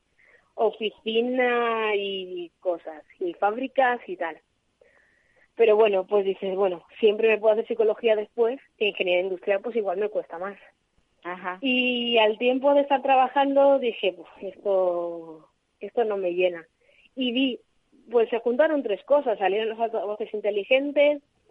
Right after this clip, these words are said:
Speaker 1: empecé a ver que esto podía ser útil para otras personas, me lo puse yo en casa por jugar, dije,
Speaker 2: Ajá.
Speaker 1: "Que esto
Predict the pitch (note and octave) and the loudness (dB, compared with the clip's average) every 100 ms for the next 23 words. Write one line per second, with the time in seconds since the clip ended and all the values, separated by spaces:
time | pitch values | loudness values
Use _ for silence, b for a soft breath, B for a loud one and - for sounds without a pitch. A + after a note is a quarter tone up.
0 | b b - A#3+ A3 A3 G#3+ A#3+ A#3 A3 | b b -2 -2 2 0 2 2 2 0
1 | A3 A3 A3+ G#3 G#3 G#3+ G#3+ G#3+ G#3+ G#3 | -2 -4 -4 -4 -4 -4 0 0 0 -2
2 | G#3+ G#3+ G#3 G3+ G3+ G3 F#3+ C#4+ D4+ C4+ | -2 -4 -4 -4 -6 -10 -4 -2 -2 -2
3 | A3+ F#3+ F#3 A#3 A#3+ A3 G#3+ G3+ G#3 - | 0 2 2 0 -2 -2 -6 -2 -2 -2
4 | G3+ - G3 - F#3+ G3+ D4+ - _ _ | -10 -6 -6 -4 -2 0 0 -2 _ _
5 | _ _ _ _ F#3 E3+ - F3 F3 A3 | _ _ _ _ -14 -14 -6 -6 -4 -4
6 | F3+ F3 - F#3+ G3 G3 F#3+ F3+ | -4 -8 -6 -4 0 0 0 -2